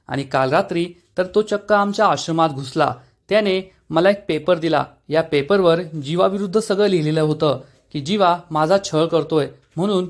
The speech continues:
मी आत्महत्या करते. मी त्या पेपरवर सही करण्यास नकार दिला. त्यानंतर त्याने चक्क मला फासावर लटकवलं, माझा जीव घेण्याचा प्रयत्न केला. जर माझा नवरा आणि पार्थ तेथे वेळेत आले नसते तर कदाचित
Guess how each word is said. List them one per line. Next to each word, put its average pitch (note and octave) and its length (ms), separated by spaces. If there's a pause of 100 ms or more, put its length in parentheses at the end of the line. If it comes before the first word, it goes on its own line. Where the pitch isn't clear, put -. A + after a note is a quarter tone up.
(120)
मी F#3 100
आत्महत्या D#3+ 560
करते. D3 540 (260)
मी G3 260 (220)
त्या F#3+ 100
पेपरवर F#3 460
सही F3 280
करण्यास F#3 420
नकार D3+ 260
दिला. D3 260 (400)
त्यानंतर D#3+ 540 (340)
त्याने F#3 540
चक्क F#3+ 220
मला G3 240
फासावर E3+ 520
लटकवलं, D#3 560 (180)
माझा E3 280
जीव E3+ 240
घेण्याचा G3 360
प्रयत्न D#3 400
केला. D3 280 (380)
जर F#3+ 220 (260)
माझा D3 320
नवरा D#3 340 (260)
आणि C#3 120
पार्थ F3+ 360 (300)
तेथे F3+ 200
वेळेत F3 300
आले D3 240
नसते D#3 500 (220)
तर D3+ 60
कदाचित E3+ 500